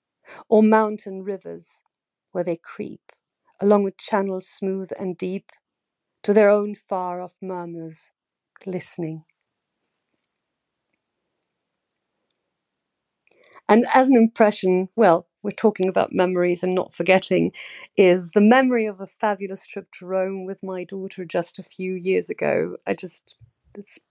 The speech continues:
one of my favorite photos. So, as always, what's left is to thank you so much for listening and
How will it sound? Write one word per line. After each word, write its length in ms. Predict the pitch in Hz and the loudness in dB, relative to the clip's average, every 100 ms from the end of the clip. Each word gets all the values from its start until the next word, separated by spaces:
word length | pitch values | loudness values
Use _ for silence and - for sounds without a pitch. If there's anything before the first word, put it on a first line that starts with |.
| _ _ _ | _ _ _
one 120 | - 262 | 2 4
of 80 | |
my 120 | 220 294 | 4 2
favorite 400 | - 196 180 165 | 2 -2 -2 -8
photos. 580 | 185 170 165 - - _ _ _ _ - - - - - - _ _ _ _ _ _ _ _ _ | -8 -10 -10 -14 -14 _ _ _ _ -20 -20 -20 -20 -20 -20 _ _ _ _ _ _ _ _ _
So, 320 | - 277 269 - _ | 2 4 4 0 _
as 180 | - 220 | -6 -4
always, 440 | 247 240 208 208 - | -2 -2 -2 -4 -6
what's 340 | 220 - - | -10 -10 -12
left 360 | 202 190 _ - | -12 -12 _ -16
is 300 | 185 175 165 - | -12 -12 -14 -18
to 120 | 196 _ | -20 _
thank 400 | 240 226 226 - | 2 4 2 0
you 160 | 196 185 | -8 -8
so 320 | - - 202 | -6 0 2
much 440 | 196 - - - - | 2 -6 -8 -18 -14
for 360 | 185 180 170 170 _ - | -10 -8 -8 -12 _ -6
listening 640 | 196 214 202 196 190 196 - _ _ _ _ _ _ _ | -6 -6 -4 -4 -4 -6 -10 _ _ _ _ _ _ _
and 400 | 180 180 180 175 | -6 -4 -4 -8